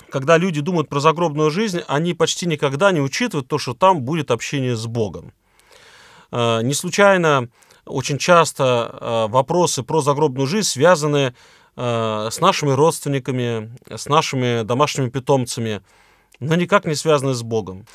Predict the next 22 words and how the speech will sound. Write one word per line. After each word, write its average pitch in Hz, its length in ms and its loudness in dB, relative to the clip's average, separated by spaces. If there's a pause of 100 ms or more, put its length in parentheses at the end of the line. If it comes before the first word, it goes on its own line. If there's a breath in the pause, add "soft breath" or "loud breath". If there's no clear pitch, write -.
(140 loud breath)
И 156 340 -4
это 165 180 0
вполне 185 300 4
понятно. 185 500 2
Мы 135 140 0
и 143 40 -2
правда 151 360 4
любим 120 500 -4
наших 110 360 -6
близких, 143 580 -6
э, 104 360 -4
в - 40 -20
том 117 120 -6
числе 107 200 -10
и - 40 -10
питомцев, 151 540 -4
которые, 107 400 -6 (440 loud breath)
э, 110 100 -6
с - 80 -8
которыми 120 320 -4
мы 117 100 0
разлучены. 156 600 -2